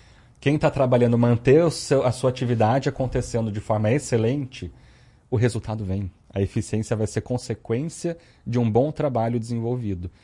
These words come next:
né? Então, e o Walt Disney falava muito isso, né, na época dos filmes, começou com o filme. O Walt Disney falava, "A gente não faz filme pra ganhar dinheiro, a gente ganha dinheiro pra fazer mais filmes."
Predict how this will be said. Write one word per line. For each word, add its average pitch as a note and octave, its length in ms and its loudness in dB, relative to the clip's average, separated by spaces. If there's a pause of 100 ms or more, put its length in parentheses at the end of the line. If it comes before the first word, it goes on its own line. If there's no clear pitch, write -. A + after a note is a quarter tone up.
(320)
né? F#2 120 -6
Então, G2+ 600 -4 (240)
e - 40 -6
o A#2 40 -2
Walt A#2+ 120 0
Disney B2 200 -2
falava A#2 300 -4
muito A2 280 -6
isso, G2+ 300 -4
né, F#2 160 -4
na F#2+ 80 -4
época F#2+ 300 -6
dos F#2+ 180 -8
filmes, F2 560 -8 (140)
começou F#2 400 -2
com G#2 120 -6
o F#2+ 60 -4
filme. D#2+ 340 -10 (480)
O G2+ 60 -6
Walt G2 100 -2
Disney G2+ 220 -4
falava, F#2 400 -4
"A F2+ 60 -2
gente G2 320 -8
não G#2+ 180 -4
faz A2+ 360 -6
filme G#2+ 240 -4
pra G2+ 180 -4
ganhar G2 260 -4
dinheiro, F2+ 420 -8 (360)
a - 40 -6
gente - 180 -6
ganha A#2 300 0
dinheiro B2 380 -2
pra B2 140 -4
fazer A#2 260 -4
mais A2+ 240 -4
filmes." F#2+ 500 -8